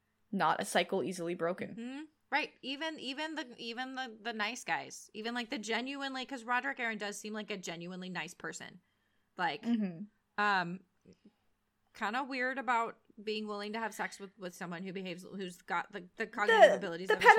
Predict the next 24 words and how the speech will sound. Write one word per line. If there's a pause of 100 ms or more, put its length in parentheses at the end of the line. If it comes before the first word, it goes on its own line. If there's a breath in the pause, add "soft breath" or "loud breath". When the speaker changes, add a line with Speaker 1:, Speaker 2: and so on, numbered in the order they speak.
Speaker 1:
pedophilia
is
a
little
Speaker 2:
It's
a
Speaker 1:
bit,
a
little
Speaker 2:
little
Speaker 1:
bit,
Speaker 2:
gross.
Speaker 1:
you
know,
we
get,
it
gives
us
a
little,
little
gray
area